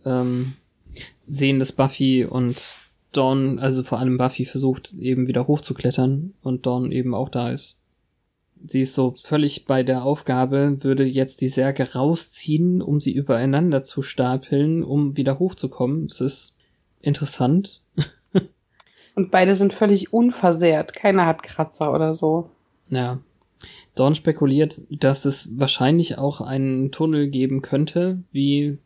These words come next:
Speaker 1: den zu Spikes Gruft, denn so sieht es hier aus.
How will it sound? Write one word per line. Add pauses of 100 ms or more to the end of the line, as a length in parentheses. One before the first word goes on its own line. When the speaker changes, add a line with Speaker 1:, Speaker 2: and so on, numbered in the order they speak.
(280)
Speaker 1:
den
zu
Spikes
Gruft,
denn
so
sieht
es
hier
aus.